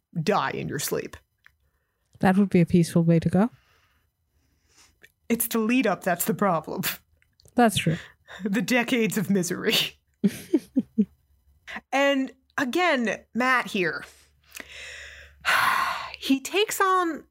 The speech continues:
Speaker 1: the weight of the world which is a noble thing, yes. But what he doesn't see is the arrogance in this.
Speaker 2: Thank you. Because I was worried that I was gonna sound very attacky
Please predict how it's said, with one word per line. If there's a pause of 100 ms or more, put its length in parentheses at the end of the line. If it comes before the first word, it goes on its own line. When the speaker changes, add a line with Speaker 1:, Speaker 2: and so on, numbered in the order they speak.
Speaker 1:
the
weight
of
the
world (840)
which
is (580)
a
noble
thing,
yes. (140)
But
what
he
doesn't (160)
see (240)
is
the
arrogance
in
this. (760)
Speaker 2:
Thank
you. (960)
Because
I
was
worried
that
I
was (260)
gonna
sound
very (500)
attacky